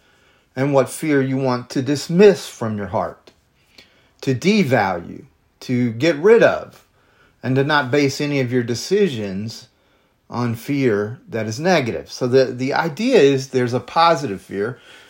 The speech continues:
The fear of the Lord is the beginning of wisdom. And there's a negative fear, which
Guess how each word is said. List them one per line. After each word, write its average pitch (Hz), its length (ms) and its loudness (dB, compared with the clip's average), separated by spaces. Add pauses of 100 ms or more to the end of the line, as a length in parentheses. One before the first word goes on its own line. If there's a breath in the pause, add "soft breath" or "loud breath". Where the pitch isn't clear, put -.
(120)
The 110 80 -6
fear 170 380 2
of 147 140 6
the 135 80 2
Lord 135 420 4
is 110 140 -8
the 104 80 -8
beginning 117 440 -4
of 101 160 -8
wisdom. 104 600 -10 (840 soft breath)
And 127 140 -2
there's 147 180 2
a 156 80 4
negative 190 560 4
fear, - 480 -12 (760)
which - 480 0